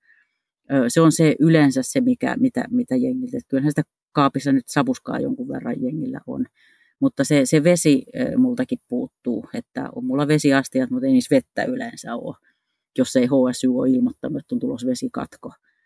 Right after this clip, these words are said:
Semmonen nyt ehkä puuttuu, mutta kynttilöitäkin löytyy ja tulitikkuja, mutta ne on ehkä enemmänkin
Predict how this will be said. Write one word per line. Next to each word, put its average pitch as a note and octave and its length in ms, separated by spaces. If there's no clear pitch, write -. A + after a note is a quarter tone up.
Semmonen D#3 440
nyt B2+ 220
ehkä - 300
puuttuu, - 460
mutta - 380
kynttilöitäkin F#3 720
löytyy E3+ 480
ja D#3 240
tulitikkuja, C#3 800
mutta C3+ 420
ne C#3+ 100
on C3+ 120
ehkä C3 240
enemmänkin B2+ 440